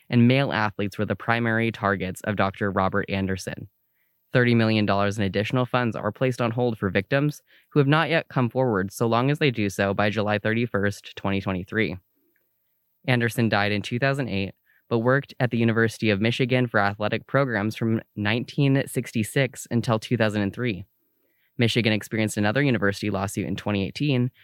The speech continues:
after Michigan State University settled with hundreds of women who were abused by U S gymnastics physician Larry Nassar. Allegations against Anderson involved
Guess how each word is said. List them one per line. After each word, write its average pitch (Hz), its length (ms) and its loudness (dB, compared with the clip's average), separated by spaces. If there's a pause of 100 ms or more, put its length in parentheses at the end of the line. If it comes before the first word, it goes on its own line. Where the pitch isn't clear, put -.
(200)
after 117 220 0
Michigan 123 460 2
State 120 280 -2
University 95 640 -2
settled 107 380 0
with 104 140 -4
hundreds 127 440 -2
of 101 200 -4
women 95 240 -2
who 101 100 -4
were 101 120 0
abused 110 380 0
by 104 100 0
U 101 180 0
S 98 100 -4
gymnastics 101 560 -2
physician 98 540 -2 (240)
Larry 95 240 0
Nassar. 92 460 -6 (640)
Allegations 110 540 0
against 98 300 -2
Anderson 113 420 0
involved 101 460 0